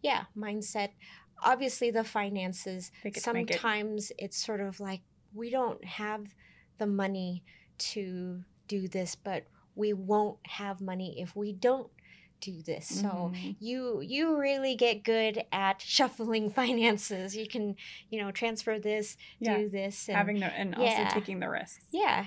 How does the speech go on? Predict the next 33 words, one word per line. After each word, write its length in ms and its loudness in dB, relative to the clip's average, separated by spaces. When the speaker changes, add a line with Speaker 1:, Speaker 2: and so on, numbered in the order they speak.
Speaker 1:
And 280 2
like 180 4
I 40 4
said, 200 0
it's 200 0
all 280 2
about 420 -2
just 260 -4
knowing 360 -2
what 180 -4
the 180 -10
end 220 -4
game 340 -4
is 420 -4
Speaker 2:
Mm-hmm. 380 -2
Speaker 1:
that 140 -6
keeps 280 -8
you 80 -6
going. 520 -8
Um, 480 -6
and 160 2
I, 140 2
I'll, 240 8
I'll 220 4
let 260 0
you 80 2
know, 220 0
I 100 0
admit 340 -2
number 360 -4
three 200 -4
is 120 -4
health. 500 -6